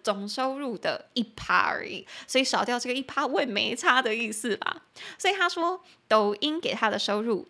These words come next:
只占他总收入的一趴。U M G said, "It only accounts for one percent of its total revenue." 所以如果你想说某个东西占了什么东西的几趴的话，你就可以用这个片语，account for，account for。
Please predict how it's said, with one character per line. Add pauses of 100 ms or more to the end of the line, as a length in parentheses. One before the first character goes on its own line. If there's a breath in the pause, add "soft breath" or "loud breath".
只
占
他
总
收
入
的
一
趴。 (420 loud breath)
U
M
G
said, (360 soft breath)
"It
only
accounts (100)
for (100)
one
percent (100)
of
its (100)
total
revenue." (420 loud breath)
所
以
如
果
你
想
说
某
个
东
西
占
了
什
么
东
西
的
几
趴
的
话，
你
就
可
以
用
这
个
片
语， (320 loud breath)
account
for，account
for。